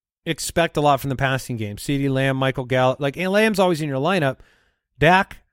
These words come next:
you can play him, but, but we said this yesterday, like, they've given up, like, twenty-one points as a peak number for quarterbacks this year.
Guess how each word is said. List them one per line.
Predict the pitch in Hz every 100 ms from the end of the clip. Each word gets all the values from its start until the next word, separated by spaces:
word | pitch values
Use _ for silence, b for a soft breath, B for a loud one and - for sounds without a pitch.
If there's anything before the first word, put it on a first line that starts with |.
| _ _
you | - 180
can | 214
play | - 175
him, | 226 220
but, | 160 -
but | 165 156 127 -
we | 165
said | 165 202 208
this | 175 -
yesterday, | 160 170 135 123
like, | 117 120 - _ _ _ _ _ _ _ _ _ _ _ _ _ _ -
they've | 131 202 240 156
given | 185 160
up, | 156 -
like, | 143 123
twenty-one | - - 143 170 151 143 139
points | 147 135 123
as | 117
a | 117
peak | - - 165 -
number | 139 131 135 123
for | -
quarterbacks | - 127 120 113 104 -
this | 117 -
year. | 110 95